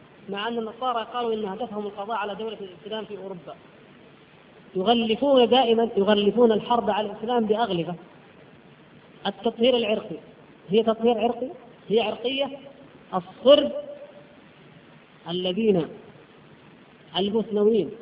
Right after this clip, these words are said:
البوسنويون الذين على دين النصارى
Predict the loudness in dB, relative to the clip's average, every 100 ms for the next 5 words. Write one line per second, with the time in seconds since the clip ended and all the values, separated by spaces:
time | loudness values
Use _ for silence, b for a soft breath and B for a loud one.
0 | -20 -20 -12 -6 -4 -6 -6 0 0 2
1 | 4 6 4 0 -8 -16 -20 -20 -12 -6
2 | 0 2 4 2 2 0 0 0 -2 -4
3 | -2 -2 0 -2 -4